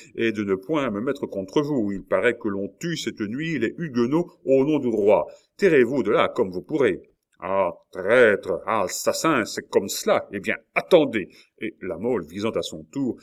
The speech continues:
lâcha la détente d'un de ses pistolets. La Hurière, qui ne le perdait pas de vue, eut le temps de se jeter de côté. Mais Coconas, qui ne s'attendait pas à cette riposte, resta à la place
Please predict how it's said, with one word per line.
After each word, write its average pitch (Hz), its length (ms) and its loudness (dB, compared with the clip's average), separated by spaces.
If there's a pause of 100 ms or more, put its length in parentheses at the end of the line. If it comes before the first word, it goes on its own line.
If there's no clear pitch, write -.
(140)
lâcha 98 340 -2
la 92 100 0
détente 87 460 -6
d'un 104 140 0
de 92 60 -8
ses 85 120 -10
pistolets. 85 640 -8 (420)
La 104 120 0
Hurière, 104 480 -2
qui - 120 -18
ne 85 120 -14
le 78 100 -14
perdait 78 300 -10
pas - 180 2
de 92 120 -6
vue, 104 440 -12
eut 180 120 -6
le 95 160 -4
temps 120 280 -8
de 87 80 -6
se 87 140 -12
jeter 104 340 -6
de - 100 -16
côté. - 440 -8 (400)
Mais 107 180 -4
Coconas, 117 560 -4
qui 95 120 -16
ne 82 100 -12
s'attendait 80 420 -10
pas 117 280 -6
à 78 40 -6
cette - 220 -12
riposte, - 580 -4
resta 117 400 0
à - 180 -4
la 82 140 -6
place - 400 -4